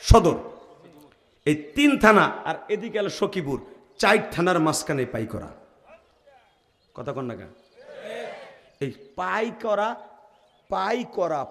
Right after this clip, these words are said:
পাই পাই, হাঁটি হাঁটি, পাই পাই করতে করতে আজকে এত সুন্দর মাদ্রাসা। আলহামদুলিল্লাহ বলতে পারলেন না?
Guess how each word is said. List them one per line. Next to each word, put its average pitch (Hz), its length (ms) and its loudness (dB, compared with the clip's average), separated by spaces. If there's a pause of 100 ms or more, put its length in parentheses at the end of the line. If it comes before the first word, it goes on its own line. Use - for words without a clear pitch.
পাই 196 180 0 (140)
পাই, 202 140 2 (120)
হাঁটি 175 280 0
হাঁটি, 170 180 -2 (140)
পাই 185 140 0 (120)
পাই 196 120 0 (100)
করতে 175 300 -6
করতে 151 240 0 (600)
আজকে 143 300 -4
এত 131 140 -4
সুন্দর 123 400 0
মাদ্রাসা। 95 460 -6 (1500)
আলহামদুলিল্লাহ 151 420 2
বলতে - 180 -6
পারলেন 101 260 -2
না? 214 120 -4